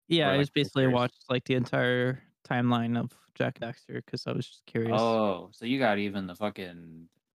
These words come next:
Speaker 2: the mobile game, or not mobile game, you got even the P S P game and the fucking, uh,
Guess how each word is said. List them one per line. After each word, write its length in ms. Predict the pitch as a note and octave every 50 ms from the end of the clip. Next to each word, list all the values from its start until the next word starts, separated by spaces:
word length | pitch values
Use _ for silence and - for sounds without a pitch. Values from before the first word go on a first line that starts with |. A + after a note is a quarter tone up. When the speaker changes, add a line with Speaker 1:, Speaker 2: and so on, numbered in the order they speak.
| _ _
Speaker 2:
the 80 | F2 E2
mobile 360 | F2 G2+ A2 A2+ A2 G2+ F#2+ F2+
game, 480 | F#2+ F#2+ F#2+ F#2+ F#2+ G2 G2 G2 G2 A2
or 120 | A2 G#2+
not 140 | G2+ F2+ D#2+
mobile 200 | D#2+ E2 D#2+ E2
game, 180 | F2 F2 F2
you 80 | F#2+ G2
got 160 | A2+ A2+ G2+
even 240 | A2 A2+ G#2+ G2+ G2
the 160 | F#2 F#2 F2 E2
P 100 | - A2
S 80 | G#2 F#2+
P 260 | - - A2+ G#2+ G2
game 300 | F#2+ F#2+ F#2 F#2 F#2 F2+
and 160 | F2+ F2+ F2+
the 60 | E2+ E2+
fucking, 480 | G2 F#2+ F2+ - F#2 F2+ F2+ F2 F2
uh, 320 | F2 F2 F2 F2 F2+ F#2